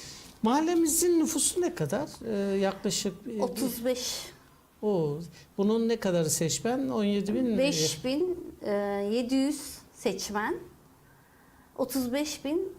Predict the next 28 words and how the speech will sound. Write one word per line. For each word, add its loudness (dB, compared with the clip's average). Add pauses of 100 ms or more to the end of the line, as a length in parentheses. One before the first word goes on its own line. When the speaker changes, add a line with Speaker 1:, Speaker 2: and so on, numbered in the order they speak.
Speaker 2:
nüf-, 0 (480)
nüfusu -4
var. -8 (160)
Speaker 1:
Hmm, 2
bayağı 2
büyük 2
bir -2
Speaker 2:
Evet, 2
büyük. 2
Speaker 1:
mahallelerimizden 2
bir 2
Speaker 2:
Güzelhisar, 2
Speaker 1:
tanesi. 0 (140)
Speaker 2:
evet. -8 (540)
Speaker 1:
Ee, 2 (260)
bizim 0 (760)
zannediyorum, 2
e, 0 (840)
ilk 0 (240)
Osmanlı'nın, 2
e, -2
okullarından 0
bir -4
tanesi 2
Yedi 4
Eylül 2
İlkokulu 0
da 0